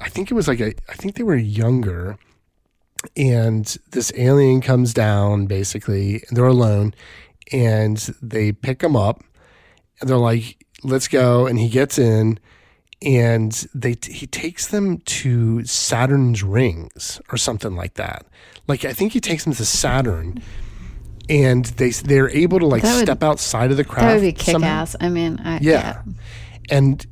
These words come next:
Speaker 1: you could, he said they, you could see, like, the sort of solar system in the distance, and he's sort of on the edge of the rings or something like that. And he, he, and he's just like, "I just wanted to show this to you." And the guy was like, "Oh, that's cool." And then he's like, "Okay, let's go back."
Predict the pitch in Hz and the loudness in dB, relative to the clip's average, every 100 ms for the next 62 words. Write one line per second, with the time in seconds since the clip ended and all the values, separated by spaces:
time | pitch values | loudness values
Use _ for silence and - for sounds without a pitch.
0 | - 151 147 147 120 143 - 156 156 - | -6 -4 -2 -4 -4 -2 0 2 0 -2
1 | 143 127 - - - 170 160 160 160 160 | -8 -6 -6 -6 -4 -2 0 0 0 -2
2 | 135 113 107 123 - 120 107 - 135 135 | -2 -2 -2 -6 -4 -2 -2 0 2 2
3 | - 123 - 120 107 98 120 113 - 110 | 2 -4 -2 0 0 0 -2 -2 -2 0
4 | 101 101 - 127 120 117 123 - - - | -2 -4 -8 -4 -2 -2 -6 -16 -20 -18
5 | - 135 123 151 131 123 113 - 123 117 | -16 -10 0 2 4 2 0 -2 -2 0
6 | 117 104 98 110 123 123 104 92 107 95 | 0 0 0 2 2 0 -2 -4 -6 -6
7 | 107 98 95 104 90 - - - - - | -4 -4 -4 -6 -6 -8 -12 -16 -16 -16
8 | - - - 127 123 131 131 135 151 139 | -16 -18 -4 0 2 2 2 2 2 2
9 | 120 117 123 123 - 127 131 120 101 - | 2 0 0 -2 -2 -2 2 0 0 0
10 | 110 107 - 98 90 87 - - - - | 0 0 -2 -4 -2 -4 -8 -18 -20 -20
11 | - - - - - 123 120 117 113 107 | -20 -20 -18 -8 0 2 4 4 2 0
12 | 104 - - 117 101 - - 113 95 - | -2 -6 -8 -6 -6 -8 -4 -2 -2 -6
13 | - 110 101 95 95 - 98 101 92 98 | -8 -4 -2 -2 -4 -4 -4 -4 -4 -6
14 | - 90 92 - - | -6 -4 -6 -8 -12